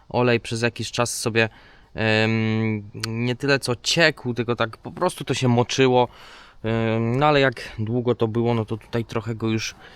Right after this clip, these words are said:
jest. Mm, no i teraz dopiero to kupiłem i postanowiłem, że sobie to, e, wymienię.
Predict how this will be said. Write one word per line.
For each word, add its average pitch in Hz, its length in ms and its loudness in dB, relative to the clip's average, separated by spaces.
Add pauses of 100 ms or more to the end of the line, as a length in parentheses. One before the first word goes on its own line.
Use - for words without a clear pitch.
(240)
jest. 123 500 0
Mm, 117 460 -4 (160)
no 143 160 -2
i 143 100 0
teraz 120 320 0 (140)
dopiero 117 480 2 (240)
to 117 80 0
kupiłem 120 540 2
i 110 60 0
postanowiłem, 104 640 -6
że 101 80 -8
sobie 101 240 -6
to, 101 120 -6 (500)
e, 104 140 -4
wymienię. 139 600 2